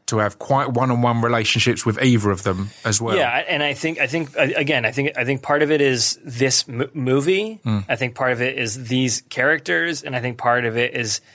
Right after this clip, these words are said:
Speaker 2: is how these actors are working in these settings, and then with me. I, I think that if I worked with Dafoe or Rob in another movie, it might be very different. But
Speaker 1: Yeah.
Speaker 2: on, on this movie, like, with Willem, it was nearly all, like, technical.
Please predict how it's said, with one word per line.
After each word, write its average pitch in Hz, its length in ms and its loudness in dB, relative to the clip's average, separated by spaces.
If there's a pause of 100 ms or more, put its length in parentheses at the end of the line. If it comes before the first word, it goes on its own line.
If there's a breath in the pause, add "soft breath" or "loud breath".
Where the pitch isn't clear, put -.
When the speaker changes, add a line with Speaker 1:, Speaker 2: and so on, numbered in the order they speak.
(300 soft breath)
Speaker 2:
is 127 220 0 (100)
how 127 300 2
these 131 260 0
actors 117 680 0 (100)
are 113 360 4
working 113 580 0 (240)
in 139 220 2
these 120 260 2
settings, 113 460 0
and 120 200 -4
then 113 500 -4
with 123 220 -6
me. 113 280 -6
I, 123 160 -2
I 120 80 0
think 131 240 -2
that 123 240 0 (320 loud breath)
if 131 80 -4
I 139 80 2
worked 156 180 0
with 147 160 -4
Dafoe 143 340 0
or 131 120 -2
Rob 120 240 2
in 117 60 -2
another 117 260 -2
movie, 120 500 -2 (220 soft breath)
it 127 80 -6
might 117 240 0
be 120 80 -2
very 110 200 2
different. - 380 -12 (220 soft breath)
But 127 80 -2
Speaker 1:
Yeah. 113 240 2
Speaker 2:
on, 107 40 0
on 120 180 0
this 185 260 4
movie, 113 500 -2 (320 loud breath)
like, 120 260 0
with 120 140 -2
Willem, 147 380 2
it 135 60 -4
was 120 180 -4
nearly 135 360 0
all, 117 480 2 (280 soft breath)
like, 120 220 -4
technical. 151 640 -4